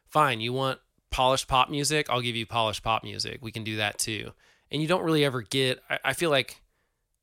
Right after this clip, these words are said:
you don't really get a personal Weezer record after that. Although I do feel a little bit like this OK Human one that they just released with, like, the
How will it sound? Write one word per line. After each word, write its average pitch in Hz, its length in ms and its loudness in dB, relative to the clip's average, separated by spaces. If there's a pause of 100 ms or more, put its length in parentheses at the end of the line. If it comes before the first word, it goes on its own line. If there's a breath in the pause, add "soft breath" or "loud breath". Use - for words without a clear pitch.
(120)
you 139 100 -2
don't 151 100 2
really 147 160 -2
get 123 280 0
a 117 80 -2
personal 120 560 -6
Weezer 98 280 -8
record 107 440 -10 (120)
after - 260 -8
that. 101 180 -6 (200 loud breath)
Although 196 600 0 (460)
I 185 60 -6
do 302 180 -8
feel 151 240 0
a 131 40 0
little 135 200 0
bit 117 180 -6
like 113 180 -4
this 113 280 -6
OK 104 240 -10
Human 104 380 -10
one 92 340 -12
that 101 100 -14
they 98 140 -6
just 95 180 -10
released 95 300 -8
with, 107 80 -10
like, 98 160 -12
the 101 80 -14